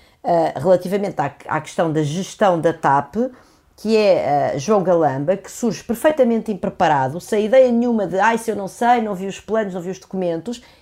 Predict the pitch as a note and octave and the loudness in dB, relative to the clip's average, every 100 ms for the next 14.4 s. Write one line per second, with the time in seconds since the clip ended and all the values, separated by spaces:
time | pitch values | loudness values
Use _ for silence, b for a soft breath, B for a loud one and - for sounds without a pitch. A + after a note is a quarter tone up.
0 | b C#4+ C4+ - F#3 D3+ E3+ F#3+ F#3+ C#4 | b 0 0 2 2 4 4 4 4 4
1 | B3+ B3 D4 - G3 F3 F3 G#3+ F3+ F#3 | 4 4 0 0 2 2 0 -2 -2 -2
2 | G#3 G3+ G3 F3 - E3 D#3 E3 E3 D#3 | 0 -2 -4 -8 -4 -4 -2 -2 -2 -2
3 | E3+ F3+ F3+ A#3+ D4 A#3 E3+ D#3 G3 F3+ | -2 -2 -2 -2 0 -4 -6 -6 -6 -4
4 | G#3 G#3 A3+ A#3+ C#4 - - B3+ - - | -4 -2 -2 -4 -8 -10 -6 -4 -4 -14
5 | b b - A3 G3+ G3 A3 A#3+ A#3 G3+ | b b -6 -4 -4 -6 -6 -6 -8 -10
6 | F#3 G#3+ F3+ F3 B3 G#3 - G3 G#3+ G#3+ | -8 -4 -4 0 -2 -2 -4 -4 -4 -2
7 | F3+ E3+ F#3+ - A#3+ A#3+ - - B3+ B3 | -2 -2 -4 -2 -4 -4 -10 -8 -6 -4
8 | A#3+ - - B B B F3 F3 D3 F#3+ | -6 -8 -16 B B B 0 2 2 0
9 | F3+ D3+ D#3 G3 C#3+ F3+ F3 F3 - F3+ | 0 0 0 -2 0 0 0 -2 -4 -10
10 | D#3+ D3 D3+ G3 D#3+ - E2+ - D#3 D#3+ | -10 -10 -10 -8 -8 -10 -12 -4 -4 -4
11 | B B - C3+ - G#3+ G3 G#3+ - G3 | B B -12 -12 0 0 0 -2 -2 -2
12 | G3 G3 F#3 F3+ E3 D3+ D3 C#3 E3 E3 | -2 -2 -2 -4 -4 -4 -2 -2 2 2
13 | E3+ - D3+ C#3+ C3+ C#3+ E3 F3 F#3+ - | 2 -2 -4 -4 -8 -6 -2 -2 -2 -8
14 | - F#3 - A2 | -2 -2 -2 -10